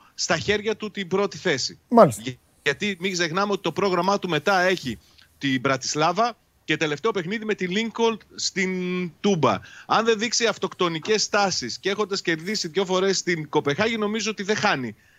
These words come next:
Speaker 1: την πρώτη θέση.
Speaker 2: Μάλιστα.
Speaker 1: Και η πρώτη θέση, γιατί την ίδια ώρα που θα παίζει ο παοκ με τη Λίνκολν, Κοπεχάγη και Σλόβα Μπρατισλάβα θα παλεύουν μεταξύ τους για την πρόκριση.
Speaker 2: Μάλιστα.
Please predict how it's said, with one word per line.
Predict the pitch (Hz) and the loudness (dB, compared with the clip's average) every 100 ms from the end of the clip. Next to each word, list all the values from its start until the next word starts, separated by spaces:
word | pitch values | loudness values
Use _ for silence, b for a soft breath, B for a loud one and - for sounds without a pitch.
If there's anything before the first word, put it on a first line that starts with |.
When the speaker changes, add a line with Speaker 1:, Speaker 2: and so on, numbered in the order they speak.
| _ | _
Speaker 1:
την | 131 | -6
πρώτη | 131 135 127 | -2 -2 -2
θέση. | 104 131 131 180 208 | -6 -4 -2 -4 0
Speaker 2:
Μάλιστα. | 139 135 127 190 | 2 4 4 4
Speaker 1:
Και | 156 | 4
η | |
πρώτη | 156 196 202 | 2 0 0
θέση, | 202 226 214 220 165 | 0 0 0 -4 -2
γιατί | 185 185 240 | -2 0 -4
την | 240 | -2
ίδια | 240 214 226 | -4 0 2
ώρα | 233 | 2
που | 214 | -2
θα | 190 190 | -4 -2
παίζει | 214 196 | 0 0
ο | 196 | 0
παοκ | 220 214 185 | 2 0 0
με | 185 175 160 | 0 0 0
τη | 165 | 0
Λίνκολν, | 151 202 202 247 233 175 - | 0 0 0 0 0 -8 -2
Κοπεχάγη | 185 165 165 214 226 220 | 0 2 2 2 0 0
και | 208 202 190 185 165 _ _ - | 0 2 2 0 -2 _ _ -10
Σλόβα | 120 208 214 220 | -2 0 2 2
Μπρατισλάβα | 190 160 - 208 233 | 0 0 -2 0 0
θα | 226 202 | 0 0
παλεύουν | 185 196 226 | 2 2 2
μεταξύ | 208 175 160 - 233 | 0 -2 -2 -2 -6
τους | - | -2
για | 196 | -2
την | 180 | 0
πρόκριση. | 170 165 - 110 - 196 | 2 2 0 -6 -4 2
Speaker 2:
Μάλιστα. | 170 107 | 2 2